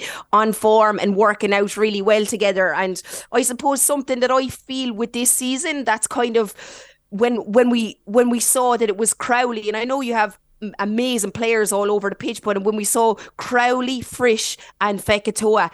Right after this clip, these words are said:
that partnership was absolutely just spot on for Munster. We, when f-,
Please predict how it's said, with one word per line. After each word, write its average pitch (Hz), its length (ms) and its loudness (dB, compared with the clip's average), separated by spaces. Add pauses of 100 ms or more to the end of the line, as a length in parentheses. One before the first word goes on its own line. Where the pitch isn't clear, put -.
(260)
that 233 340 0
partnership 220 960 -6 (260)
was 202 340 2
absolutely 214 760 0
just 208 420 2
spot 208 360 2
on 196 180 2
for 196 180 -4
Munster. 190 500 -4 (320)
We, 202 240 -2
when 214 200 4
f-, - 160 -8